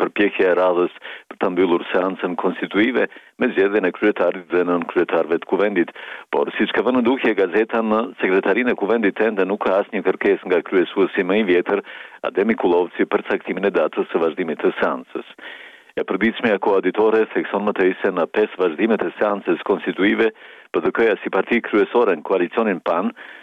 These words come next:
e cila bazuar në interpretimin kushtetues e ka të drejtën për ta propozuar kandidatin për krye parlamentar,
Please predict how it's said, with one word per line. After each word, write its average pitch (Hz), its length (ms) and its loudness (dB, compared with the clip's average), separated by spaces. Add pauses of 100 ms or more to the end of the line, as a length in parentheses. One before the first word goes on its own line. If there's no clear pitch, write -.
(120)
e - 160 -2
cila 117 160 2
bazuar 107 400 2
në 104 220 0
interpretimin 98 580 0
kushtetues - 560 0
e 92 80 0
ka 123 160 -2
të 98 160 -2
drejtën 92 400 0
për 90 160 -2
ta 92 80 2
propozuar 95 640 2
kandidatin 90 560 0
për 82 160 -2
krye 107 240 2
parlamentar, 95 640 0